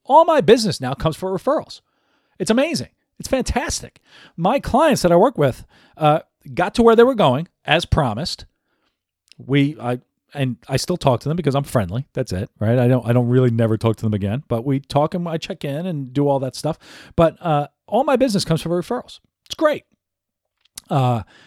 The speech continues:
and, and so I, and I only take on clients that I'm gonna work with, that I'm going to, uh, be successful with. And so when you're looking for a coach, when you're picking a coach, we have to focus on three things. One, the first question is,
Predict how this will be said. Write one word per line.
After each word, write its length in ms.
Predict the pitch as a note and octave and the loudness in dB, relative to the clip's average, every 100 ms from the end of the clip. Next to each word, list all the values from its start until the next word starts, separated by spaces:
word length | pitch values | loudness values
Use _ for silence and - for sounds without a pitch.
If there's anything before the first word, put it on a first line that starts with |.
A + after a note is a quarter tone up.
| _ _ | _ _
and, 260 | - G3+ F#3+ - | -4 -4 -4 -4
and 280 | F3+ E3+ - | -4 -4 0
so 360 | G#3 F#3+ F3 _ | 4 4 4 _
I, 180 | F3+ E3 | 0 0
and 140 | F#3 D3+ | 4 4
I 80 | D3+ | 6
only 220 | F#3 G#3 | 4 2
take 180 | G3+ G3 | 0 -2
on 100 | F#3+ | -2
clients 300 | D#3 E3 D3+ | 0 0 -2
that 100 | D#3 | -2
I'm 60 | |
gonna 100 | E3+ | 0
work 200 | A3+ C#4 | 0 -2
with, 200 | - - _ - | -10 -18 _ 0
that 280 | C3 C3 | 0 0
I'm 220 | C#3 C3+ C3 | -4 -2 2
going 280 | C#3 C#3+ | 2 2
to, 360 | - D3 C#3+ D3 | 2 2 2 2
uh, 180 | C#3+ C#3 | 0 2
be 140 | D3+ | 0
successful 480 | - F3 G3+ - G2+ | -2 -2 -4 -4 -8
with. 180 | - - _ - - - - | -12 -20 _ -20 -20 -20 -4
And 180 | D#3+ C#3+ | -2 4
so 220 | F3+ E3 | 8 8
when 200 | D#3+ D#3+ | 8 2
you're 160 | D#3 D#3+ | 2 0
looking 300 | A3+ D#4 C4 | 0 -2 -4
for 140 | F#3 | -4
a 40 | |
coach, 340 | - C#3+ G#2+ - | -2 -2 -2 -4
when 120 | A#2+ | -4
you're 80 | A#2 | -4
picking 260 | F#3 G3 | -4 -4
a 60 | C3+ | -2
coach, 240 | - A2+ | -2 -2
we 80 | D3 | -2
have 80 | D#3+ | -4
to 80 | D#3 | -4
focus 320 | - C#3 C3 | -4 -4 -2
on 120 | A#2 | -4
three 180 | - A2 | -6 -10
things. 400 | - D#2 - - _ _ _ _ - | -10 -16 -18 -20 _ _ _ _ -8
One, 360 | B2+ G3+ A#3+ | 2 4 4
the 60 | E3+ | 2
first 240 | F3+ D3+ | 0 0
question 340 | - C#3+ - B2 | 0 -2 -2 -4
is, 240 | G#2+ G2 | -4 -6